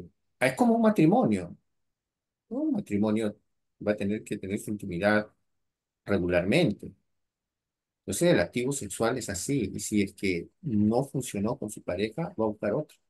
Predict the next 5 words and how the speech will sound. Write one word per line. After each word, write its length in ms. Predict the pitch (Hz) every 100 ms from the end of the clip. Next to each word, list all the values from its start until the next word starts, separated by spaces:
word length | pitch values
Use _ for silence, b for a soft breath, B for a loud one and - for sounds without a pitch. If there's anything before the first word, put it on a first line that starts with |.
| _
Entonces, 260 | - 104 - - 135 -
otra 280 | 131 139 147
de 80 |
las 140 | 110 90
consecuencias 1040 | 87 87 85 - 156 143 - 95 101 -